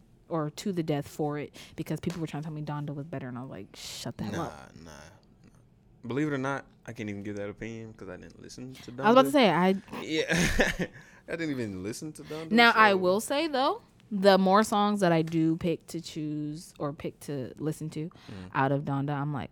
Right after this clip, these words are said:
Speaker 1: "Okay, hold on, Kanye."
Speaker 2: Maybe.
Speaker 1: All right.
Speaker 2: Nah.
Speaker 1: Hold on. I said,
Speaker 2: Nah.
Speaker 1: "Hold on." <laughs>
Speaker 2: Nah.
Speaker 1: Because, mind you, I didn't listen to the album in full 'cause that was a lot of songs.
Speaker 2: Yeah.
Speaker 1: That album, uh, no.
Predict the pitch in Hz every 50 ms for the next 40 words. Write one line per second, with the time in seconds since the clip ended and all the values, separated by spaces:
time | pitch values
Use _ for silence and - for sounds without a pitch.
0 | - - - - - 185 - - 220 - 262 262 254 - - 247 240 254 269 254
1 | - _ _ _ _ _ _ _ _ _ _ - 104 113 123 135 147 160 170 175
2 | _ - _ _ _ _ 247 247 262 277 277 285 _ _ _ _ _ _ _ _
3 | _ - 214 - 233 226 247 240 233 233 226 - _ _ _ _ _ _ 220 -
4 | - 208 175 - - 240 226 226 226 226 - _ - 233 - 571 539 - - -
5 | - - - - - - - - 80 73 - - - - - - - - - -
6 | - - 262 254 311 285 254 254 247 285 285 269 262 - 180 202 214 226 233 233
7 | 208 - - - _ _ 190 190 196 196 - 214 190 180 196 175 170 147 - 160
8 | 151 156 160 160 156 151 147 147 156 - - - 160 151 143 135 170 196 - -
9 | - - 185 262 311 339 202 156 156 151 156 165 160 156 156 160 - 175 151 147
10 | 151 151 151 156 - - - - - - 95 - - 82 - - 190 190 - 165
11 | 175 170 170 175 170 165 165 160 156 156 151 123 - _ _ _ _ _ _ _
12 | - 165 175 170 - _ _ - 175 160 139 113